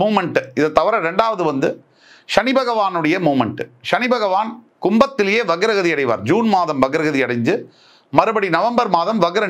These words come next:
நிவர்த்தி ஆவார், அங்கேயே நேர்கதியில சஞ்சரிப்பார். இந்த இரண்டு நிகழ்வுகளை பத்தி மட்டும்தான் நம்ம இன்னைக்கு பேச போறோம். அப்போ முக்கியமானது ஒண்ணு குருவுடைய பயிற்சி, இரண்டாவது சனி பகவானுடைய வக்ரகதி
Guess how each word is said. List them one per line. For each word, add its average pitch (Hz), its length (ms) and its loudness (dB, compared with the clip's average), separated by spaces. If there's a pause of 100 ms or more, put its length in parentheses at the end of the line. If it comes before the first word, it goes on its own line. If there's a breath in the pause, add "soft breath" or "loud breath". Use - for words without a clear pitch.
நிவர்த்தி 175 400 -2
ஆவார், 135 340 -2
அங்கேயே 165 380 -4
நேர்கதியில 156 420 0 (160)
சஞ்சரிப்பார். 117 560 -2 (380 loud breath)
இந்த 160 100 2 (140)
இரண்டு 262 280 0 (100)
நிகழ்வுகளை 220 600 -2
பத்தி 156 260 -2
மட்டும்தான் 147 340 0
நம்ம 156 180 0
இன்னைக்கு 160 280 -2
பேச 131 120 -4 (120)
போறோம். - 220 -6 (1200 soft breath)
அப்போ 185 140 2 (220)
முக்கியமானது 226 720 -2
ஒண்ணு 208 180 2 (840)
குருவுடைய 208 460 2 (100)
பயிற்சி, 156 340 0 (380)
இரண்டாவது 202 440 2 (120)
சனி 220 220 0
பகவானுடைய 175 580 0
வக்ரகதி 170 440 2